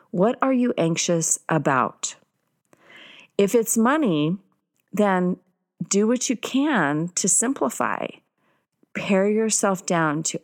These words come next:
actually what do you really, really need? You know, I don't waste food anymore. I use up almost everything in my fridge now because I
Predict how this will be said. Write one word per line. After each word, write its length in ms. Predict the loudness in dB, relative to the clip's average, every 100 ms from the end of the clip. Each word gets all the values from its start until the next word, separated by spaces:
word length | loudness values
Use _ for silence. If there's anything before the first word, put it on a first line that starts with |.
| -8
actually 500 | -6 -4 -2 -2 -2
what 340 | -2 -2 -4
do 140 | -2 0
you 200 | 0 0
really, 480 | 0 0 2 2 2
really 320 | 0 0 0
need? 500 | 0 0 -2 -4 -10 _ _ _ _ _ _ _ _ _
You 100 | 0
know, 160 | 2 2
I 140 | 2
don't 340 | 2 2 0 -4 _
waste 480 | 0 2 2 -2 -2
food 240 | 0 0
anymore. 640 | 0 0 0 -2 -2 -4 -6 -2
I 460 | 2 2 0 -2 -4
use 420 | -2 2 2 0 0
up 460 | 0 2 -2 -6 -20 _ _ -2
almost 380 | 0 2 0 0
everything 460 | 0 2 0 0 0
in 100 | 0
my 180 | 0 -2
fridge 420 | -2 -2 -2 -4
now 340 | -4 -4 -10 _ _ _ -20 -20 -4
because 640 | -2 0 2 2 2 0 -2 -6 _ _ _ 0
I 340 | 2 4 2